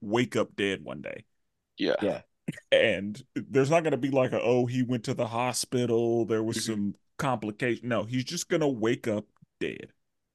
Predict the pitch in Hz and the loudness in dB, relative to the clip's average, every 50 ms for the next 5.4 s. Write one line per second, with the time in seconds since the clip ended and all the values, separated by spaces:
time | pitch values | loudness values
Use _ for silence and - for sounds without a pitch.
0 | _ _ _ _ - 110 107 - - - - _ _ _ _ _ _ _ _ _ | _ _ _ _ 4 6 6 6 4 2 -4 _ _ _ _ _ _ _ _ _
1 | _ _ _ - 180 190 220 202 151 190 240 - 214 233 254 240 240 240 226 214 | _ _ _ 8 10 10 10 10 10 10 8 8 6 2 0 2 2 2 0 -2
2 | - - 139 151 165 - - 185 190 190 175 123 101 - - - - - 185 175 | -6 -2 0 0 0 0 -4 -8 -4 -2 -2 -2 -2 -2 -6 -8 -8 -6 -4 -2
3 | 160 127 113 110 120 123 - - _ _ _ _ _ - 127 117 107 110 113 110 | -2 0 0 0 -2 -2 -6 -10 _ _ _ _ _ 0 4 6 8 8 10 10
4 | 139 139 139 139 143 143 151 147 151 147 165 196 214 196 135 - _ _ _ _ | 10 10 10 10 10 10 10 10 8 8 6 4 4 2 -4 -10 _ _ _ _
5 | _ _ _ _ _ _ - - | _ _ _ _ _ _ 0 2